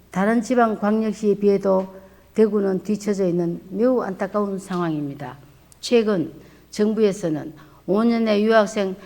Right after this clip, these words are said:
삼십만 명을 목표로 스터디 코리아 삼백 K 프로젝트를 추진하는 등 유학생 유치에 안간 힘을 쓰고 있습니다. 대구시에서는 이 기회를 잘 활용해야 합니다.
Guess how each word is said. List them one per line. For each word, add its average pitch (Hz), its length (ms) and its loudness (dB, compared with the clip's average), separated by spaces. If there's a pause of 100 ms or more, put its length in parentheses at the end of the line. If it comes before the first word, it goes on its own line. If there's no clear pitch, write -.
(120)
삼십만 240 600 -2
명을 196 300 0
목표로 185 520 0 (280)
스터디 208 480 -4
코리아 202 540 0
삼백 262 460 -4
K 214 280 0
프로젝트를 196 600 -4
추진하는 185 540 -2
등 175 260 -2 (400)
유학생 196 520 0
유치에 180 600 -2
안간 240 360 -2
힘을 240 280 -2
쓰고 226 300 -2
있습니다. 160 560 -4 (640)
대구시에서는 220 960 0 (400)
이 240 260 0
기회를 202 640 2
잘 220 540 -2
활용해야 214 500 -2
합니다. 147 440 -4